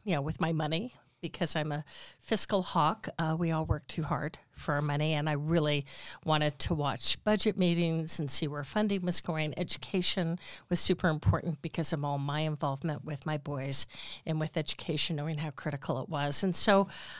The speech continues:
uh, kind of explored that, and then, uh, decided I wanted to maybe pursue running for office, and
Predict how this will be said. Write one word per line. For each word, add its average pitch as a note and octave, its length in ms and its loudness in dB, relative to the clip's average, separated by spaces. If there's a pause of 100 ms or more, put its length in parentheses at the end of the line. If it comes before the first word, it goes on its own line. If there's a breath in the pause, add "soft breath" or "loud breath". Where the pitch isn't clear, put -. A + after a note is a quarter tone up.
(100)
uh, D#4 180 4
kind F#4+ 220 -2
of G#4 100 0
explored A#3 500 0
that, G#3 280 2
and F#3+ 220 4
then, F#3+ 260 6
uh, E3+ 280 6 (540 loud breath)
decided G#3 440 6
I G#3 80 4
wanted F#3+ 360 2
to - 120 0
maybe F#3 300 2
pursue F3 800 0 (160)
running E3+ 300 2
for - 200 -4
office, E3+ 560 0 (460 loud breath)
and F3 400 6